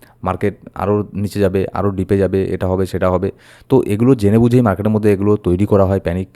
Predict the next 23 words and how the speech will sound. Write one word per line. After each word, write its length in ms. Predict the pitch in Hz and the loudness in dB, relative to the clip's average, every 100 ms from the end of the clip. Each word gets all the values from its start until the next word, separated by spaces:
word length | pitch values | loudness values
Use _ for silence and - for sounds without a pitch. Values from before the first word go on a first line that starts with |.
| - | -10
আবার 180 | 87 87 | -6 -4
জেনে 220 | 87 95 | -4 -2
বুঝেই 240 | 110 113 117 | 2 2 2
মার্কেটের 300 | 92 95 101 | 0 -2 -4
মধ্যে 200 | 98 113 | -2 -4
ফোমো 320 | - 95 98 | -2 -2 0
তৈরি 180 | 90 85 | -2 -2
করা 200 | 82 80 | -4 -4
হয়, 160 | 87 - - _ - | -8 -12 -20 _ -6
যাতে 220 | 90 98 | -2 -2
আপনি 200 | 98 107 | -2 -4
ফোমোতে 380 | - 92 98 98 | -2 -2 -2 -2
পড়ে 180 | 101 | -2
বাই 180 | 92 90 | 0 -2
করেন 320 | 98 104 110 117 - | 0 -2 -2 -8 -10
আর 100 | 87 | -6
যাতে 260 | 82 82 | -6 -4
আপনি 220 | 92 - | -4 -4
প্যানিকে 380 | 117 90 90 98 92 _ _ | -4 -4 -2 -6 -8 _ _
পড়ে 180 | - 127 - _ - | -2 -2 -4 _ -10
সেল 220 | - 104 | -4 -2
করে 180 | 107 98 | 0 -2
দেন। 180 | 85 | -4